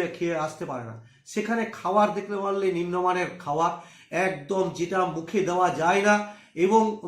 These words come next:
মানে একই জিনিস বারে বারে, এবং, উম, সেই খাবাররা বাচ্চারা মানে যা মিল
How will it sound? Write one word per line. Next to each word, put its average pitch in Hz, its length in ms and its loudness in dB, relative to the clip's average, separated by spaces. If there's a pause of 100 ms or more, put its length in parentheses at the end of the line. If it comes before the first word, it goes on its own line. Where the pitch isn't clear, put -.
মানে 190 140 0 (180)
একই 240 380 4
জিনিস 202 320 2 (120)
বারে 202 260 0
বারে, 226 160 4 (500)
এবং, 220 180 6 (100)
উম, 156 600 -4 (120)
সেই 202 140 -2 (140)
খাবাররা 190 440 0
বাচ্চারা 180 460 -2 (420)
মানে 160 200 -4 (220)
যা 196 180 4 (680)
মিল 202 160 0